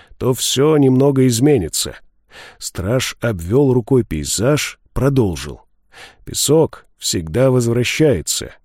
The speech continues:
Если не будет оазисов-обманок, выжившие темные начнут рыскать глубже и найдут наш храм.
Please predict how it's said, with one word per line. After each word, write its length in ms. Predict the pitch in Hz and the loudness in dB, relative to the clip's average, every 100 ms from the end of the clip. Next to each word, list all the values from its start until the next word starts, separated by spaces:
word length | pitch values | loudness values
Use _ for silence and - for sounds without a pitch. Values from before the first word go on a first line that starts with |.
| _ _ | _ _
Если 440 | - 107 135 131 | -6 -2 0 2
не 120 | 127 120 | 2 4
будет 380 | 127 143 139 - | 4 2 0 -2
оазисов-обманок, 1400 | 123 127 143 131 131 139 - 110 92 113 160 123 - - - - | 0 2 2 2 0 0 -2 -4 0 2 2 0 -4 -16 -20 -20
выжившие 720 | - 76 131 135 139 - 127 117 | -14 -4 0 2 0 0 0 0
темные 520 | - 147 160 151 147 | 2 2 4 4 6
начнут 480 | 139 123 139 151 117 | 4 2 0 0 0
рыскать 520 | 110 156 - 156 139 | 2 2 2 -2 -2
глубже 580 | 123 156 175 85 76 - - _ | 0 2 0 -2 -10 -14 -20 _
и 140 | 135 | 2
найдут 640 | 131 110 95 78 143 160 - | 4 2 -2 0 2 2 0
наш 320 | 117 135 - | 2 2 -2
храм. 480 | - 135 127 87 | -2 0 0 -2